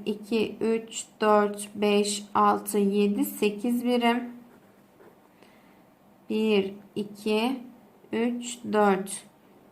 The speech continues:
beş, altı, yedi, sekiz, dokuz birim. Şimdi çocuklar çevresi için ne yapmamız gerekiyordu? Toplama işlemi yapmamız gerekiyordu. Hadi hep, hep beraber toplayalım. Dokuz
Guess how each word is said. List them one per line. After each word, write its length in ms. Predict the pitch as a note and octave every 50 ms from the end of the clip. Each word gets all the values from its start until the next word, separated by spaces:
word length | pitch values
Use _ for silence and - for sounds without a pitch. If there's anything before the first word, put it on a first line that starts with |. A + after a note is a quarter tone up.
| _ A3+
beş, 440 | A3 A3 A3 A3+ A3+ A3+ - - - -
altı, 640 | - G#3+ G#3+ G#3 G#3 G#3 - - - A3+ G#3+ G#3 G3+ - - - - - - - _ _
yedi, 440 | A3 A3+ A3 A3 G#3+ G3+ G3 F#3+ F#3
sekiz, 840 | F3+ F3+ - - G#3+ G#3+ G#3 G#3+ - - B3+ C4 C#4 C4+ B3 G#3 G3+
dokuz 440 | G#3+ G#3+ G#3+ - - G#3+ G3 - -
birim. 240 | - D#2 - - - - - - - - - - - _ _ _ - _ - - - - _ _ _ _ - - - _ - _ _ - - - - - - -
Şimdi 160 | - D4+ D4+
çocuklar 380 | D#4+ D#4 D4 D#4 E4 D4+ C#4+ C#4
çevresi 480 | - D#4 C#4 C#4 C#4 C#4+ C#4+ D4 D4+ C#4
için 220 | - - D4+ D4
ne 40 | D4
yapmamız 440 | D4 D4 D4 C#4 B3 A#3 G#3+ A3 G#3+
gerekiyordu? 760 | G#3 G#3 G#3 G#3 - - G#3 G#3 G#3 B3 D#4+ F#4 G4+ - - - - - -
Toplama 380 | - B3+ B3 B3 A#3+ A#3 B3 C4
işlemi 340 | B3+ - - A3 G#3 G#3 G3+
yapmamız 380 | F#3+ F#3+ G3+ G3 G3 F#3+ G3
gerekiyordu. 420 | G3 G3 G3 G3 G3 - B3+ C4 C4+
Hadi 120 | B3+ C4
hep, 240 | C4 B3+ A#3+ A#3+ B3+
hep 200 | B3+ B3 A#3+ A#3+
beraber 500 | A#3+ A#3 A3+ A3 A3 A3+ A3+ A#3 A#3 -
toplayalım. 800 | B3 A#3 A#3+ - A#3 A3 G#3 G3 F#3+ G3 G3+ G#3+ A#3 C4 D4+ - - - - - - - - - - - -
Dokuz 580 | A3+ A3+ A3+ A3+ - - - C4+ C4+ C#4 C4+